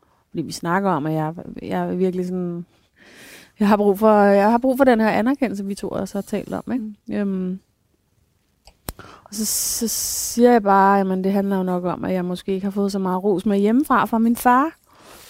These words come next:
Speaker 1: Og har talt med min far om det efterfølgende, for han har selvfølgelig læst interviewet og sagde, "Hvorfor er det mig, der skal have skylden for alt?" Øhm, øh, og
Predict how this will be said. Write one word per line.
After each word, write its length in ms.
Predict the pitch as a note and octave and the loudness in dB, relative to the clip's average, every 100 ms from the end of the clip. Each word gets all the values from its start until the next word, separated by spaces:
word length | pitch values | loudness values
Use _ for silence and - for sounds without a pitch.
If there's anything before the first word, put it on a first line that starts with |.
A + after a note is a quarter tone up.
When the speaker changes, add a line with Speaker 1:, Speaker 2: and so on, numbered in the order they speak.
| - _ - | -20 _ -4
Speaker 1:
Og 80 | F#3+ | 2
har 160 | A3 | 2
talt 260 | - B3 A3+ | 4 4 6
med 120 | G#3 | 4
min 160 | F#3 E3+ | 4 2
far 340 | E3+ D#3 D3+ | 2 2 2
om 100 | - | 0
det 100 | C#3+ | 0
efterfølgende, 520 | F3+ F#3 - E3+ E3 | 0 -4 -4 -4 -4
for 80 | F3 | -4
han 100 | E3 | -2
har 60 | E3 | -4
selvfølgelig 420 | F#3 F#3 F3+ F3+ | -4 -2 0 2
læst 280 | F#3+ - F#3+ | 2 2 -4
interviewet 560 | E3+ E3+ E3 D#3 D3+ | -4 -4 -2 -2 -2
og 80 | D#3+ | -2
sagde, 360 | D#3 D#3 D#3+ E3 _ - _ - _ _ | 0 0 -2 -8 _ -20 _ -20 _ _
"Hvorfor 220 | F#3+ F#3+ | -4 -2
er 80 | F#3 | -2
det 80 | D#3+ | 0
mig, 160 | F3 | 0
der 80 | F3+ | 0
skal 140 | D#3+ C#3+ | -2 -6
have 60 | |
skylden 340 | - A3 F#3+ E3+ | -4 -4 -2 -4
for 80 | |
alt?" 340 | D#3+ F#3 E3+ - _ _ - - - | -2 -2 -4 -12 _ _ -20 -20 -2
Øhm, 600 | F#3+ F#3+ F3 E3+ E3 D#3+ D#3+ _ - _ _ _ _ _ - F#3 | 2 2 2 0 -4 -8 -12 _ -20 _ _ _ _ _ -8 -4
øh, 380 | F3 F3 F3 - - _ _ _ _ _ _ _ _ _ _ _ _ _ | -4 -4 -6 -8 -14 _ _ _ _ _ _ _ _ _ _ _ _ _
og 100 | - | -6